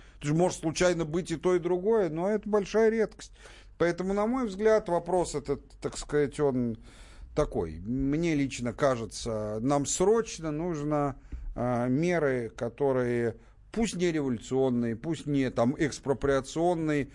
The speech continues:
но которые позволят хотя бы запустить процесс смены бизнес-элит, чтобы можно было надеяться, чтобы хотя бы через десять лет у нас на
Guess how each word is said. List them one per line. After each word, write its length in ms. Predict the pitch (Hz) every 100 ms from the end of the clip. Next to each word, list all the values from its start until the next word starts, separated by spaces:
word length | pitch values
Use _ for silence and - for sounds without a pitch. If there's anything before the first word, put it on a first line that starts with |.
| - - -
но 100 | 131
которые 380 | 156 151 196 170
позволят 500 | 165 147 185 196 -
хотя 300 | 147 139 185
бы 160 | 151
запустить 840 | 131 147 135 180 - - 165 98 -
процесс 640 | 127 123 - 208 208 - - - -
смены 600 | - 147 151 131 110 101
бизнес-элит, 920 | 98 131 113 117 113 147 180 220 220 - - - -
чтобы 320 | - - 120 135
можно 300 | 160 139 131
было 160 | 139
надеяться, 420 | 135 139 175 175
чтобы 160 | - 117
хотя 280 | 117 113 160
бы 120 | 139
через 340 | 127 139 143
десять 460 | 139 135 98 - 107
лет 300 | 165 196 - - - - -
у 120 | 104
нас 360 | 120 151 147 -
на 340 | 135 127 113